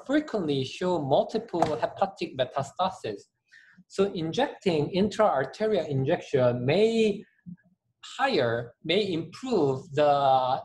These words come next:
targeting of these hepatic lesions and can lower the radiation effect for the other normal organs. And there are also attempts using alpha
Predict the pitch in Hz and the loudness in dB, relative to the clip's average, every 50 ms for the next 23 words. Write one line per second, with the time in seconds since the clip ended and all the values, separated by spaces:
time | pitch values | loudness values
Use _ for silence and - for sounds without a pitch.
0 | - - - 226 240 269 269 262 214 - - - 151 135 123 120 120 120 - - | -8 -6 -2 -2 0 0 0 -2 -4 -4 -6 -8 -8 -6 -6 -6 -8 -6 -2 0
1 | 147 143 143 - - - 156 156 151 - - - 202 196 - 262 262 - - 202 | 2 2 0 -2 -6 -6 -6 -6 -6 -10 -10 -12 -12 -6 -4 -4 -6 -4 -8 -10
2 | - 143 - _ 180 165 147 165 208 202 151 135 110 104 101 - _ _ _ _ | -12 -12 -14 _ -16 -8 -2 -2 0 0 0 0 -2 -4 -6 -14 _ _ _ _
3 | _ _ _ _ _ - - 180 175 190 196 196 - 196 180 160 156 190 240 262 | _ _ _ _ _ -6 -2 -2 0 0 -2 -2 -2 -2 0 2 2 2 2 2
4 | 226 160 131 127 123 123 - - - - _ _ - 165 160 156 156 - - - | 2 2 2 4 4 2 2 0 -6 -14 _ _ 0 2 2 2 0 -4 -6 -2
5 | 151 151 151 156 180 202 240 254 240 - 175 151 147 - 160 139 - - - 180 | -2 0 0 0 0 0 0 0 0 0 0 -2 0 0 0 -2 0 2 2 2
6 | 147 143 - - - _ _ _ _ _ 170 170 165 160 156 165 165 175 165 180 | 2 2 -2 -10 -20 _ _ _ _ _ -2 0 0 0 -2 -2 0 0 0 0
7 | 175 170 160 139 135 139 147 147 143 143 135 139 - - 165 185 196 185 135 107 | 0 -2 -2 -2 0 0 0 0 0 0 -2 -2 -2 -2 0 0 0 0 -4 -8
8 | - - _ _ _ - _ _ _ _ _ _ _ _ _ - - - _ _ | -10 -12 _ _ _ -20 _ _ _ _ _ _ _ _ _ -20 -20 -20 _ _
9 | _ _ _ _ _ _ _ _ _ _ _ _ _ _ _ _ _ _ _ _ | _ _ _ _ _ _ _ _ _ _ _ _ _ _ _ _ _ _ _ _
10 | - - - 208 208 202 190 180 175 180 170 - 233 - - - - 190 156 135 | -10 -6 -2 0 0 2 4 4 2 2 4 2 2 2 2 0 0 2 2 2
11 | 139 - 139 - - - 160 180 151 131 117 - - 147 135 147 151 151 - 160 | 2 2 0 -2 -2 -2 0 0 0 0 -4 -8 -10 -6 -4 -4 -4 -4 -6 -8
12 | 151 127 - 160 147 165 170 - 185 170 156 147 143 135 - | -12 -10 -6 -2 0 0 2 2 4 4 4 4 4 2 0